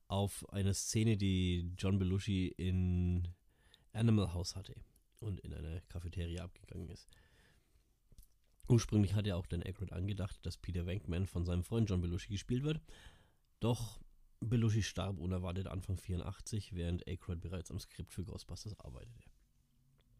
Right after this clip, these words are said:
So. Nun eine Kleinigkeit zum Titel Ghostbusters. Der Titel ist ja so ikonisch, dass es vielen Fans bis heute nicht aufgefallen ist,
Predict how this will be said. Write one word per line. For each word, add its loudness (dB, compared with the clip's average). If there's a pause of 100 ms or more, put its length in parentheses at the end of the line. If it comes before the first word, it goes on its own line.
(2500)
So. -8 (1120)
Nun 8
eine 6
Kleinigkeit 2 (140)
zum 4
Titel 4
Ghostbusters. 0 (580)
Der -2
Titel -2
ist -6
ja -2
so -2
ikonisch, 0
dass -4
es -12
vielen 2
Fans 0
bis -4
heute 4
nicht 2
aufgefallen -10
ist, -20